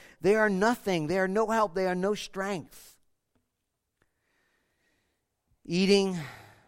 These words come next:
partaking, digesting the gospel of grace is remembering how awful our sin is and how wonderful God's grace really is. That's how we do it.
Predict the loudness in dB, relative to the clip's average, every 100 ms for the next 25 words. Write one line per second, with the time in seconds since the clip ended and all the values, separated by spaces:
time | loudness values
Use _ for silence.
0 | _ -6 -6 -2 -4 -4 -6 -8 -10 -8
1 | -8 -8 -10 -10 -8 -10 -12 -10 -10 -12
2 | -10 -12 -12 -14 -12 -12 -8 -8 -8 -10
3 | -20 _ _ -20 -20 -6 -6 -2 -4 -4
4 | -4 -4 -4 -4 -4 -6 -10 -8 -8 -8
5 | -2 0 0 -2 -4 -4 -4 -10 _ _
6 | _ _ -6 -6 -6 -4 0 0 0 0
7 | 0 -2 -8 -10 -10 -10 -10 -12 -18 -10
8 | -8 -6 -8 -10 -12 -14 -14 _ _ _
9 | _ -6 -2 -2 -6 -14 -10 -10 -10 -12
10 | -16 -14 -14 -16 -18 -20 -20 -20 _ _
11 | _ _ -10 -8 -10 -14 -16 -16 -18 -18
12 | -20 -20